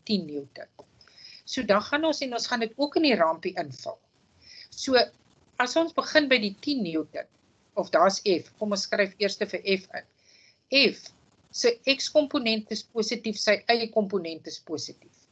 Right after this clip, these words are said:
So, dit gaan wees F cos sewentig,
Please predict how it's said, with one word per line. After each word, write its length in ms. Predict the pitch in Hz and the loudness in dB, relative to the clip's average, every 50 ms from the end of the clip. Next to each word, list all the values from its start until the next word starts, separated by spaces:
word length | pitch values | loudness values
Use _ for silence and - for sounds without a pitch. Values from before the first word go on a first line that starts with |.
| _ _ _ _ _ _ _ _ _ _ - - - - _ - | _ _ _ _ _ _ _ _ _ _ -18 -18 -18 -18 _ -18
So, 220 | - - - 247 226 208 202 - _ _ _ - | -14 -4 2 6 6 6 4 2 _ _ _ 0
dit 160 | 208 220 214 | 0 0 0
gaan 220 | - 254 247 226 | 0 -2 -2 0
wees 380 | 196 202 220 220 220 - - _ _ _ - | 0 2 2 2 2 0 -6 _ _ _ -2
F 420 | 262 262 262 262 - - - - _ _ _ _ _ _ _ _ _ _ _ _ _ | 0 0 0 -2 -4 -16 -20 -20 _ _ _ _ _ _ _ _ _ _ _ _ _
cos 360 | - - - - 196 - - - | -8 -2 0 0 0 0 -2 -2
sewentig, 800 | - - - - 262 254 262 269 262 254 - - 262 269 269 | -2 -2 -2 -2 -4 -4 -4 -4 -6 -4 0 2 2 2 2